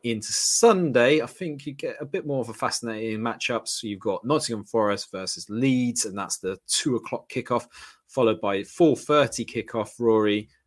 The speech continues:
Spurs versus Man City. Can Spurs do you a favour?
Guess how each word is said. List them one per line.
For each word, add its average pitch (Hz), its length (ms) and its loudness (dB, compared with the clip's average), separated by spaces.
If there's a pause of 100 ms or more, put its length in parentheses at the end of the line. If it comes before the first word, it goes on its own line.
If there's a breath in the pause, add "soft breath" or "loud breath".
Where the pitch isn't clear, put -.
(120)
Spurs 101 880 0
versus 87 460 -10
Man - 220 -14
City. - 640 -12
Can 185 260 -10
Spurs 90 460 -6
do - 140 -12
you 87 240 -6
a 85 40 -10
favour? 76 440 -16